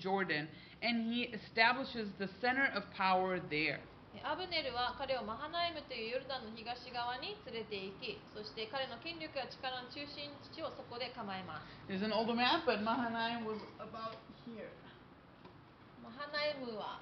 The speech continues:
Speaker 2: ここら辺です。
Speaker 1: In Gad, yeah.
Speaker 2: ガドのここら辺です。
Speaker 1: Right? And, um, maybe it wasn't quite safe, um, over on the west side by, in the area of, um,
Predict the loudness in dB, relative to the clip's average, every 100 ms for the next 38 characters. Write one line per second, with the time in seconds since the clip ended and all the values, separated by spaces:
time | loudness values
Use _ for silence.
0 | -10 -10 -8 -6 -4 0 0 4 2 2
1 | -4 -8 -8 -8 -12 -4 0 2 0 0
2 | -4 -6 -14 -10 -8 -6 -6 -8 -10 -10
3 | 0 2 2 -4 -14 -14 -10 4 8 10
4 | 8 6 6 8 8 6 2 0 -4 -10
5 | -16 -18 -18 -18 -14 -2 4 6 6 6
6 | 2 2 4 6 6 6 4 -2 -10 0
7 | 6 6 4 -8 2 6 6 4 -4 -10
8 | -12 0 4 6 4 2 -2 -2 4 4
9 | 6 4 2 6 6 6 2 4 4 4
10 | -6 2 4 4 2 2 4 2 0 0
11 | 2 2 0 -8 -8 0 4 4 4 4
12 | 0 -2 -2 -2